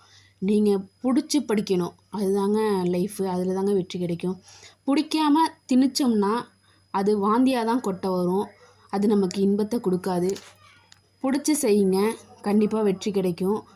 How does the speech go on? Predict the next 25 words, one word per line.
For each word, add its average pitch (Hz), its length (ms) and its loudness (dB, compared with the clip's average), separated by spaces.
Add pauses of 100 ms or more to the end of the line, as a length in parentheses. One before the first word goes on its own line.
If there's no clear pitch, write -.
(500)
முயற்சி 294 480 0
செஞ்சிட்ருக்கல 247 540 2
பல 214 220 0
தோல்விகள் 233 480 2
வரலாம், 190 560 0
பல 208 220 0
பேர் 226 200 2
உங்களை 208 280 2
அவமதிக்கலாம். 185 680 0 (460)
கண்டிப்பா 226 680 2 (220)
லாஸ்ட்ல 220 480 0 (100)
அவங்களாம் 196 240 2
உங்களை 196 240 2
வியந்து 220 440 0
பார்ப்பாங்க. 180 480 -4 (560)
"இவன் 226 400 0
இப்படிப்பட்ட 214 680 -2
ஒரு 190 140 -2
இடத்துக்கு 202 380 -6
போயிட்டானா, 180 460 -2
இவன் 208 240 -2
இப்படிப்பட்ட 233 560 -2
ஒரு 190 160 0
இடத்துக்கு 185 400 -4
போயிட்டாளான்னு." 175 440 -4